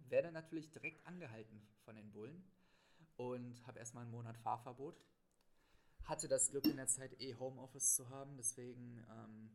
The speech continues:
war es okay, ich musste nur einen Tag die Woche ins Büro fahren. Ähm, dann, äh, familiär viel Stress. Ähm, jetzt beginnt eigentlich das,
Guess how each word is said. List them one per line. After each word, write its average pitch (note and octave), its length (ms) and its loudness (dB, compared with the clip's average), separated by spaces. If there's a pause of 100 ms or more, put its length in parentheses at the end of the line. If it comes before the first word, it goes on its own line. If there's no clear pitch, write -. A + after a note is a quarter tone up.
(120)
war G#2+ 120 -8
es A2 120 -4
okay, B2 220 -12
ich A#2 120 -12
musste A2+ 240 -8
nur G#2+ 120 -8
einen G#2+ 160 -10
Tag A2+ 220 -14
die A2+ 100 -14
Woche A#2 240 -10
ins A#2 140 -12
Büro A#2 280 -10
fahren. C3 380 -12 (960)
Ähm, B2 560 0 (240)
dann, A#2+ 540 -4
äh, A2+ 360 -8 (160)
familiär A#2+ 580 -4 (200)
viel A#2+ 180 -6
Stress. - 680 2
Ähm, A2+ 600 -8 (300)
jetzt G#2+ 400 -4
beginnt A#2 360 -14
eigentlich G#2+ 320 -14
das, - 300 -4